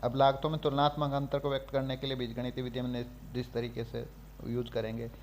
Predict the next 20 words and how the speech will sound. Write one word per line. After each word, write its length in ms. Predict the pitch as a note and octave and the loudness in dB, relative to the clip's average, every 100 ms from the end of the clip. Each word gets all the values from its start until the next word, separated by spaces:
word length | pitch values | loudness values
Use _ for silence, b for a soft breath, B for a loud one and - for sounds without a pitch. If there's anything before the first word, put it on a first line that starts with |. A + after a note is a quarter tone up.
| B B B | B B B
कि 60 | - | 0
एक्स 320 | B2 C#3 - | 4 4 4
ए 60 | D3+ | 2
divide 320 | C#3 C#3 C3+ | 6 6 6
by 80 | C#3 | 6
एक्स 380 | C3+ B2 - C#3 | 6 6 2 -4
बी 220 | C#3 C3+ | -4 -2
is 320 | C3 B2+ C3 | -2 0 0
smaller 320 | C#3 B2+ C3 B2 | 2 4 4 6
than 200 | C#3 G3+ - B B B B G#2 | 4 4 -4 B B B B 6
वाई 300 | A#2+ C3 C3 | 6 8 4
ए 80 | |
divide 360 | C3 B2+ C3 B2+ | 6 6 8 8
by 100 | D#3 | 8
y 220 | A#2+ C3 | 8 6
बी 220 | C3+ D3 | 4 2
and 220 | D3 D3 C#3+ | 4 2 -2
smaller 500 | - C#3+ C3 C3 B2 | -4 0 6 8 8
than 380 | D#3+ G3 B2 | 4 2 2
one, 160 | A2 | 4